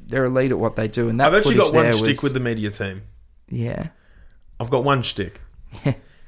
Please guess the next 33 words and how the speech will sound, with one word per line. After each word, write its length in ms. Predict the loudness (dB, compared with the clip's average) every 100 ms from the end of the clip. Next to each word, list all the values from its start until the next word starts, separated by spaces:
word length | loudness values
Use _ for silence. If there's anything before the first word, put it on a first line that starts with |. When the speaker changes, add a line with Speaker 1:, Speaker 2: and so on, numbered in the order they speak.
| -20
Speaker 2:
It's 160 | -10
back 220 | -2 -2
to 100 | -2
Charlie 380 | -4 0 0 0
Curnow. 500 | -4 -6 -6 -6 -12 -16 -20 -20 _ -20 -20 -20 -20 _ -8
This 240 | -6 -2
really, 520 | 0 2 2 -2 -6 -4
little 260 | -4 -4
things 260 | -4 -6 -6
piss 280 | -8 -10 -8
me 100 | -8
off, 240 | -8 -10
and 100 | -8
this 160 | -8 -6
really, 520 | -6 -4 -6 -8 -10 -14 -16 -18 -16 -6
I 40 |
was 100 | -4
sitting 220 | -2 -2 -2
at 80 | -2
work 220 | -4 -4
on 80 | -6
Speaker 1:
So 60 |
they've 80 | -4
Speaker 2:
Friday. 100 | -2
Speaker 1:
got 120 | 0
under 200 | 0 0
your 100 | -2 -4
skin 320 | -6 -4 -4
here. 240 | -4 -6
Speaker 2:
Well, 160 | -2 2
they, 140 | 4
they 180 | 4 2
did. 300 | 0 0 -4